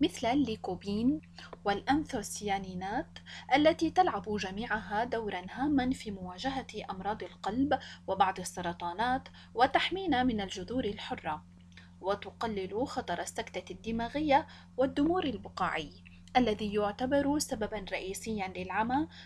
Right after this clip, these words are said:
عند الأشخاص الذين تزيد أعمارهم عن الستين عامًا.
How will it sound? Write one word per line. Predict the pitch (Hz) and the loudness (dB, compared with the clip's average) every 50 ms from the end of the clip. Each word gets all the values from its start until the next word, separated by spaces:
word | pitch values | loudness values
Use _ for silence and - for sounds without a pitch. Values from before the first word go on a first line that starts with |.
| - - | -4 2
عند | 254 320 370 320 277 | 2 2 4 4 4
الأشخاص | - 196 196 - - - 220 214 - 214 | 4 4 0 -2 -2 -2 -2 -2 -2 -6
الذين | 190 196 196 196 185 220 240 233 214 202 202 202 | -6 -6 -6 -6 -4 -4 -2 -2 0 -2 -2 -2
تزيد | 214 196 190 226 226 214 202 | -4 -6 -4 -4 -6 -4 -4
أعمارهم | 202 190 - 160 170 185 208 240 277 294 277 233 240 262 262 269 277 277 - - - - - - 208 | -4 -4 -4 -4 -6 -2 0 0 0 0 -2 -6 -2 -2 0 0 0 -2 -4 -8 -20 -20 -12 -4 0
عن | 220 277 311 | 2 2 2
الستين | 302 277 - - 208 180 - - 240 240 240 | 2 0 -2 -4 -4 -6 -4 -2 -2 0 0
عامًا. | 190 165 175 180 175 170 160 175 170 175 - | -2 -2 -4 -4 -4 -4 -6 -8 -8 -10 -14